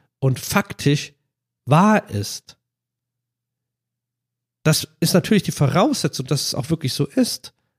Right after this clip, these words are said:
Ja, dass wir dem Kunden nicht versuchen, ein A für ein O zu verkaufen, sondern dass wir wirklich, äh, im Sinne des, des, des, ähm, des Kunden arbeiten, in dessen Auftrag,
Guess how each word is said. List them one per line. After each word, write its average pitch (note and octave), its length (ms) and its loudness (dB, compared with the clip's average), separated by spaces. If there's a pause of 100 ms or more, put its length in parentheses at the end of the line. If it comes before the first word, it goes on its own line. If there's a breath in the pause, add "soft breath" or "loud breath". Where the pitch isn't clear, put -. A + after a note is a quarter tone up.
(100)
Ja, C#3+ 60 0
dass D#3+ 160 2
wir E3 80 4
dem D#3+ 160 2
Kunden F#3 260 2
nicht F#3+ 160 2
versuchen, F3 480 -2
ein D3 220 -2
A D3+ 180 0
für - 180 -2
ein C#3+ 120 2
O C4 200 2
zu - 160 -4
verkaufen, G#2+ 680 -6 (360 soft breath)
sondern E3 280 4 (220 loud breath)
dass - 180 2
wir E3+ 140 6 (320 loud breath)
wirklich, E3+ 420 2 (380 soft breath)
äh, D3 200 4 (140)
im D#3+ 160 4
Sinne F#3 560 4
des, - 460 -2 (360)
des, B2+ 440 -2
des, - 320 -2
ähm, G#2+ 320 0
des - 180 -6
Kunden - 320 -2
arbeiten, G2 640 -4 (640)
in D3 220 2
dessen A3+ 440 2
Auftrag, G#2+ 800 -2